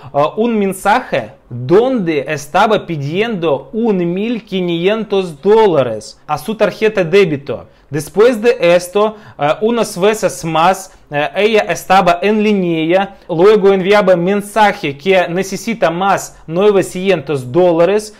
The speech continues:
y en siguiente mensaje escribió que la gente de cártel no puede sacar dinero de su tarjeta y por eso no van a liberarle durante tres días, si no se podría sacar dinero de la tarjeta.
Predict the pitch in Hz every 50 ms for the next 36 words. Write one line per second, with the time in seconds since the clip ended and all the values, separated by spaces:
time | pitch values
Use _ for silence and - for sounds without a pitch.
0 | - _ 165 165 196 202 202 - 185 180 202 233 247 - 220 202 196 190 185 190
1 | 214 214 226 226 214 208 180 170 - - 170 160 156 147 160 180 208 220 214 -
2 | 180 175 175 170 170 - 196 208 196 - 160 156 143 156 147 143 - 160 175 185
3 | 185 - 196 190 185 - 170 165 165 180 202 208 208 202 190 196 185 180 180 -
4 | 190 180 175 - - 196 190 185 170 151 165 165 165 175 190 202 202 196 160 156
5 | 175 170 - - 214 208 208 208 202 190 196 - 233 220 196 - - 135 123 110
6 | - - - - 180 175 147 147 175 185 220 233 226 - 180 165 165 190 220 190
7 | 170 190 202 208 - - 156 160 165 185 180 147 160 160 156 156 165 180 202 220
8 | 214 202 170 151 139 135 127 143 139 156 180 208 208 208 185 139 135 - 156 156
9 | 175 202 214 190 180 165 165 202 214 202 175 143 123 107 - - - _ _ _
10 | - - 170 175 196 226 220 - 190 143 170 165 160 180 208 214 202 180 - -
11 | 165 151 139 - 180 180 196 202 190 156 143 160 160 165 185 202 202 185 143 123
12 | 151 165 180 185 185 190 196 185 - - 240 220 202 - - 127 113 107